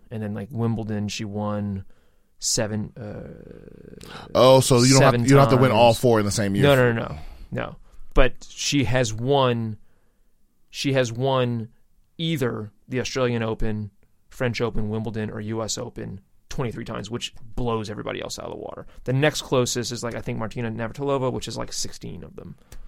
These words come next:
Speaker 1: give or take.
Speaker 2: Wow.
Speaker 1: So
Speaker 2: And, and has she ever won all four?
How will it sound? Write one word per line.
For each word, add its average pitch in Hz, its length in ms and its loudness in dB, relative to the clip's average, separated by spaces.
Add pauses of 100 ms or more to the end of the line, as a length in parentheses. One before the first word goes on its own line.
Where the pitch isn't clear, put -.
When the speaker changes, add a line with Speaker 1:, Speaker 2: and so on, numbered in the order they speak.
(280)
Speaker 1:
give 113 100 -10
or 110 60 -10
take. - 240 -10 (160)
Speaker 2:
Wow. 50 400 -12 (160)
Speaker 1:
So 113 120 0
Speaker 2:
And, 123 280 2 (180)
and 123 260 -2
has 120 160 2
she 127 220 2
ever 123 160 4
won 120 220 4
all 113 140 4
four? 131 340 0